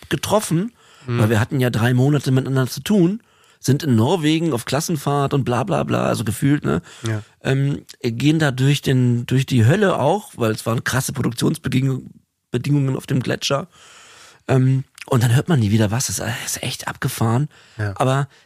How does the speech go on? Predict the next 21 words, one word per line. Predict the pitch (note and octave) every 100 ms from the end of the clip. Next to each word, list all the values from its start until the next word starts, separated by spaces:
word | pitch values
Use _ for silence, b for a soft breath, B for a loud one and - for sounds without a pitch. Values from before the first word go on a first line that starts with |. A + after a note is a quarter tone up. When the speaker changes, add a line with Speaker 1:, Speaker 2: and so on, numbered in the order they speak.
| -
Speaker 1:
danach | C#3 C#3 F#3+ A3 D#3
hatte | C#3+
ich | - -
von | C#3
außen | A#2+ E3 F#3+ C#3+
das | C3
Gefühl, | A#2 - B2 A2
bei | A2+ E2+
eurem | A2 G#2+ G#2+ - - -
zweiten | - C#3+ -
Al-, | - G2 D#2 G#2
äh, | G2+
bei |
dem | G#2+ G#2+
dritten | C#3+ A2+
Album, | G2 A#2 D#3 F3 b b b b b b _ -
ne, | C#3 F3+ A2+
englischer | B2 D3+ D3 C#3 B2+ B2+
Strophe, | - C#3+ E3+ E3
deutscher | A#2 C3 C3+ A#2
Refrain, | A#2+ - B2 F#3